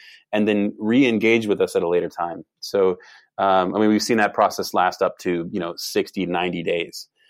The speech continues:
uh, in some cases. Um, but again, it's, it's being able to identify and help your, your prospective customers where they are in their journey, right? So very nimble and agile companies are coming in,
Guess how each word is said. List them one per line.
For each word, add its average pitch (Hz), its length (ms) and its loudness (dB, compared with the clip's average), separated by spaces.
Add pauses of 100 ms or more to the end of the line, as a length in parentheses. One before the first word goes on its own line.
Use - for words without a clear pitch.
(220)
uh, 90 160 2
in 82 80 -6
some 85 260 -4
cases. - 520 -10 (120)
Um, 98 380 -4
but 117 240 0
again, 123 220 2
it's, - 280 -4 (260)
it's 107 260 -2
being 120 280 0
able 113 220 4
to 110 140 0
identify 98 520 0
and 90 100 -4
help 104 340 -2 (120)
your, 92 720 0
your 90 300 0
prospective - 540 -4
customers 95 640 -4 (280)
where 107 300 4
they 104 200 4
are 95 120 4
in 90 80 -2
their 85 140 -6
journey, 85 400 -10 (220)
right? 85 220 -6
So 90 280 0 (400)
very 113 300 6
nimble 107 340 2
and 90 100 0
agile 92 220 0
companies 101 400 -2
are 90 40 -4
coming 92 260 -2
in, 90 260 -2